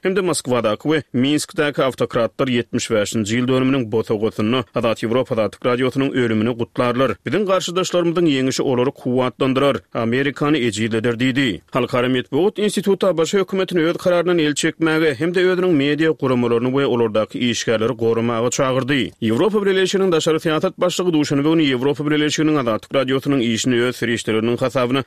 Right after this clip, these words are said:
maliýeleşdirmek meselesine seredip biljekdigini, ýöne Ýewropanyň bu meseleni awtomatik görnüşde çözmegi wada berip bilmeýändigini aýtdy.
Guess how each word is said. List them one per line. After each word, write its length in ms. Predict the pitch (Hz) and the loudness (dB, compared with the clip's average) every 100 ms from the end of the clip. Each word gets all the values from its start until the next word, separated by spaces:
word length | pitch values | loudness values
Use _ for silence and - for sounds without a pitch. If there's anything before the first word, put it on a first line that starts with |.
| - | -2
maliýeleşdirmek 720 | 120 123 131 127 - 135 135 | 0 0 0 -2 -2 -2 -2
meselesine 600 | 127 117 113 110 107 120 | 0 -2 0 -2 -2 -2
seredip 380 | 123 117 104 110 | -2 -2 -2 -2
biljekdigini, 640 | 120 113 123 - 131 131 110 - | -2 0 -2 0 0 0 -2 -4
ýöne 140 | 113 104 | -2 -2
Ýewropanyň 580 | 101 185 - 170 170 135 | 0 0 0 0 0 2
bu 160 | 151 | 2
meseleni 500 | 139 123 117 117 127 - | 2 0 -2 0 -2 -2
awtomatik 580 | 131 - 123 123 117 123 | -4 0 0 0 -2 -2
görnüşde 400 | 135 135 120 135 | 0 0 0 -4
çözmegi 460 | - 120 113 110 | -2 0 0 0
wada 360 | 127 117 107 117 | 0 0 0 0
berip 240 | 123 123 | -2 -2
bilmeýändigini 500 | 117 120 123 123 127 | 0 0 0 0 0
aýtdy. 420 | 131 123 151 135 | 0 -2 -2 -2